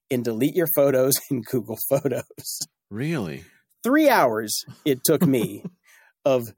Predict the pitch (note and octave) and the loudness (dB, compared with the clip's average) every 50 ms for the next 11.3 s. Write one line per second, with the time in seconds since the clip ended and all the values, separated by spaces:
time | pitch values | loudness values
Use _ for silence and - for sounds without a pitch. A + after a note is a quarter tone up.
0 | _ _ - - - - D3 D#3+ F3+ F#3+ - - G#3 G3 F#3+ F#3+ F#3 D#3+ D3+ - | _ _ -8 -6 -4 -2 2 2 2 2 2 2 2 4 4 2 0 -2 -6 -6
1 | - C#3 C3 C#3 C#3+ C3 - D3 C#3 C#3 C3 - C#3+ D#3+ F3 E3 D#3+ E3 D#3 D3 | -4 0 2 2 2 2 0 0 0 0 0 0 2 2 2 2 0 -2 -2 0
2 | - D3 C#3 C3+ C3+ C3 - C3+ C3 C3 B2+ B2 B2+ - C3 A#2+ B2 B2 B2+ B2+ | 0 0 2 2 0 0 0 0 0 0 -2 -6 -8 -6 -2 0 2 2 2 0
3 | - _ - B2 C3 C3 C3+ B2+ - C3+ A#2+ A#2+ B2 A#2+ - - D3+ D3+ D3+ - | -2 _ -2 0 0 0 0 -2 0 2 2 2 2 2 0 0 0 0 2 2
4 | - D3+ C#3+ - - F3 E3+ - E3+ D3+ D3+ - E3 D3+ E3+ G#3 A#3 A3 A3 F#3 | 0 -2 -2 -2 -2 -4 -2 0 -2 -2 0 0 0 4 4 4 4 4 2 0
5 | F3+ E3 - E3+ D3 - C#3 D3 G3 A#3+ B3+ - - A3+ - G3 E3+ D#3 C#3+ C3 | 0 -2 -2 -2 -2 0 0 2 2 2 0 0 -4 -4 -2 -2 -2 -2 -2 -2
6 | B2+ D#3+ E3 F3 F3+ F3+ F3 D#3+ C3+ C3 D3 D3+ - C#3+ B2 B2 A#2 G#2+ - - | 0 0 2 2 2 0 0 -2 0 0 -2 -2 -2 -2 -2 0 -2 -2 -4 -6
7 | - - D3 D#3 E3+ F3+ D#3+ - - D#3+ D3+ D3+ D3+ C3 C#3+ C#3 C#3 - C#3+ C3 | -4 -2 0 2 2 0 0 0 0 2 2 2 0 0 -2 -4 -4 -2 -2 0
8 | B2+ B2+ A#2+ B2 A#2+ A#2+ A#2+ - - - - - - - _ - A2+ G#2+ A2 A2 | 0 0 -2 -2 -2 -2 -2 -4 -8 -10 -20 -20 -20 -20 _ -2 -2 -2 -2 -2
9 | - - G3 G3+ G#3+ G#3 F#3 E3 D#3+ E3 D#3+ D3+ C3+ A#2+ A2 C#3+ F3 E3 E3+ D#3 | -4 -2 -2 2 2 2 2 4 4 4 4 4 2 2 2 0 0 0 0 0
10 | - - - E3 D3+ - C3+ G2 - - - D3+ D3 C#3 B2+ - - D3 C3+ C3 | 0 0 0 0 0 0 -2 -2 -2 -2 -2 -2 -4 -2 -4 -2 0 0 0 0
11 | - E3 D3 C#3+ C#3+ C3 | 0 2 2 2 2 0